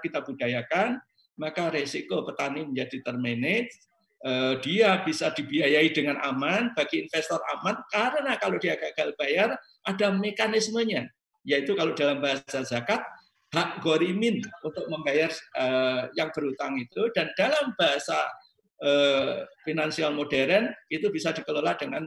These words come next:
konsep asuransi. Nah, dengan konsep cara dengan demikian, mudah-mudahan pembiayaan pertanian ke depan menjadi lebih aman,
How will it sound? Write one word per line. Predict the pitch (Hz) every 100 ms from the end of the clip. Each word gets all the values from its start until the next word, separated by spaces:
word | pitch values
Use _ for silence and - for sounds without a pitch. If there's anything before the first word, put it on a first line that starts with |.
| 143
konsep | 135 120 120 131 127 _ _ 120
asuransi. | 120 117 104 104 - 101 - - _ _ _ 131
Nah, | 131
dengan | 151 151 147
konsep | 151 156 151
cara | 151 151 151
dengan | - 143 139
demikian, | 135 127 165 190 233 - - _ -
mudah-mudahan | 156 151 156 147 160 190
pembiayaan | 170 135 135 139 147
pertanian | 143 147 147 151 156
ke | 135
depan | 131 151 -
menjadi | 151 120 131 127
lebih | 127 127
aman, | 123 131 180 233